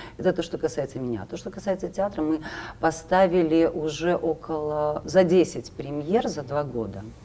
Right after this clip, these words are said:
Причем ни одна премьера не пострадала, м, качественно. То есть все были сделаны,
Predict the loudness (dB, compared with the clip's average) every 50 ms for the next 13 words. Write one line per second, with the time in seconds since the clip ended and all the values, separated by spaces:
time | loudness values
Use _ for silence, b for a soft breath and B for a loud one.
0 | B B B B B B -6 -2 0 2 4 6 6 6 4 2 0 2 2 2
1 | 2 4 4 4 4 4 2 2 0 0 2 2 2 2 2 0 -4 -8 -8 -8
2 | -4 -2 0 2 2 2 2 0 -2 -4 -6 -8 -12 -14 -16 -18 -18 -14 -12 -10
3 | -10 -10 -6 -4 -4 -4 -2 -4 -10 -14 -14 -12 -12 -10 -10 -10 -12 -14 -16 -18
4 | -20 -20 -20 -20 -20 -20 -20 -20 -20 -20 -20 -20 -20 -20 -18 -18 -16 -8 -4 -4
5 | -4 -4 -6 -6 0 2 2 4 4 2 2 2 0 -2 -4 -4 2 4 4 4
6 | 4 2 0 0 -2 -2 -4